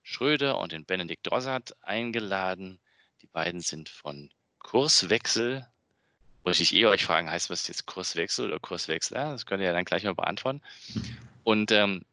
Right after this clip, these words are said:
einer ganz spannenden Firma im schönen hohen Norden Deutschlands in Bremen, die ich mal, äh, vor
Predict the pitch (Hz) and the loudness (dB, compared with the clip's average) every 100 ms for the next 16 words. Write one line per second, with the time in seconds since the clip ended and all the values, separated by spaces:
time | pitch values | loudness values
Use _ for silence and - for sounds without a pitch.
0 | - 110 117 170 - 143 143 131 120 113 | -2 2 4 4 4 4 4 0 -2 -2
1 | - 139 160 175 160 _ _ _ _ _ | -4 -2 -2 -4 -6 _ _ _ _ _
2 | _ _ - 107 104 - 117 127 123 98 | _ _ -14 -6 -2 0 2 2 0 0
3 | 104 98 90 98 113 90 92 95 107 101 | 0 2 4 4 4 0 0 0 -4 -6
4 | 90 87 92 117 196 - _ _ _ _ | -4 -2 0 -2 -8 -14 _ _ _ _
5 | - - _ _ _ _ _ - 95 - | -20 -20 _ _ _ _ _ -20 -16 -2
6 | 87 85 85 85 82 - 82 82 82 | 0 2 2 2 0 -2 -2 0 0